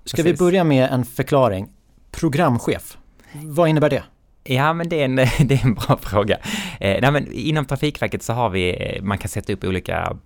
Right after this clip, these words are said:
Speaker 2: program då egentligen. Och ett program brukar man sätta upp för att koordinera ett antal olika större aktiviteter. Eh, eller då för att driva någon typ av förändringsresa. Eh, vi har till exempel ett program, eller hade tidigare för det här nya stambanor,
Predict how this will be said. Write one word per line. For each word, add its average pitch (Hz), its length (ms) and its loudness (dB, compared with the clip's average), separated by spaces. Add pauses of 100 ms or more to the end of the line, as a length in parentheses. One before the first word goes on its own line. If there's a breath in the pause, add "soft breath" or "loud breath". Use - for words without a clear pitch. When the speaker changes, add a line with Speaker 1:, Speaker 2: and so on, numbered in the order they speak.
Speaker 2:
program 95 520 -4
då 90 200 -2
egentligen. 82 420 -8
Och 104 60 0
ett 98 120 -6
program 101 400 -2
brukar 90 160 -2
man 92 60 -8
sätta - 160 -8
upp 95 120 -8
för 90 100 -8
att - 60 -14
koordinera 87 640 -4
ett 80 100 -10
antal 85 300 -4
olika 85 480 -6 (200 loud breath)
större 90 360 -4
aktiviteter. - 680 -6 (380 loud breath)
Eh, 90 380 -2
eller 95 280 0
då 107 120 0
för - 120 -6
att - 60 -14
driva 92 280 -4
någon 82 100 -6
typ - 180 -8
av 82 80 -6
förändringsresa. - 920 -6 (420 loud breath)
Eh, 92 420 -6
vi 101 80 -2
har 104 120 0
till - 40 -8
exempel 92 240 -6
ett 90 140 -6
program, 87 480 -2 (140)
eller 101 160 -2
hade - 160 -2
tidigare 120 440 -2
för - 120 -6
det 90 40 -4
här 87 80 -4
nya 92 400 -2
stambanor, 95 760 -2